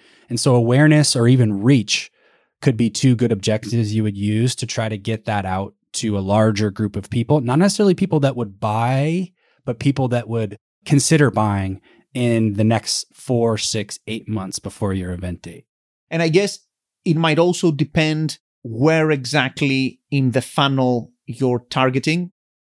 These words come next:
Speaker 2: For a top of funnel campaign, when you're trying to get more people to discover your event,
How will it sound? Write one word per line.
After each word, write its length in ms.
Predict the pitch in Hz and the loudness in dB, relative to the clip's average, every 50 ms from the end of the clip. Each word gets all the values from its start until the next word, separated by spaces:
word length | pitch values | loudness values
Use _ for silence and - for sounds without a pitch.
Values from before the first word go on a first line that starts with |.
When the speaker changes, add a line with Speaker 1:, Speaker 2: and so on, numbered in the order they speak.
| _ - | _ -4
Speaker 2:
For 160 | - 160 147 | 0 0 0
a 40 | 139 | 2
top 220 | - - 214 180 | 2 0 0 0
of 80 | 180 - | -2 -2
funnel 300 | - 180 160 147 139 123 | 0 0 0 0 -2 -4
campaign, 540 | - 135 110 113 - 120 92 85 80 78 - | -4 -6 -6 -4 -4 -6 -6 -6 -8 -10 -8
when 260 | - 123 139 143 139 139 | -4 -2 0 0 2 2
you're 360 | 131 139 139 135 131 123 - _ _ _ _ _ _ _ _ - | 2 4 4 4 2 2 -2 _ _ _ _ _ _ _ _ -12
trying 580 | - - 170 165 175 180 180 175 170 160 - _ _ - | -4 -2 0 0 0 0 0 -2 -2 -4 -6 _ _ -10
to 640 | - - 151 143 139 139 135 135 135 127 127 - _ _ _ _ _ _ _ _ _ _ _ _ _ - 110 110 | -4 0 2 2 4 4 2 2 0 0 -2 -6 _ _ _ _ _ _ _ _ _ _ _ _ _ -10 -10 -2
get 300 | 110 165 185 190 185 - | 0 0 0 0 -2 -2
more 380 | 139 131 135 151 165 170 165 - | 0 0 2 2 2 2 0 -2
people 800 | - _ - 160 151 139 - _ - 143 131 131 127 127 131 127 | -4 _ -2 0 0 -2 -2 _ 0 2 2 2 2 2 0 -2
to 160 | - - 131 | -4 -6 -4
discover 600 | 113 123 120 - - - 156 127 127 135 131 127 | -4 -4 -6 -6 -6 -4 -4 -2 -2 0 0 0
your 200 | 120 123 117 117 | 0 0 0 0
event, 560 | 117 104 113 120 104 67 69 78 - - | 0 0 -2 -2 -2 -4 -6 -10 -14 -14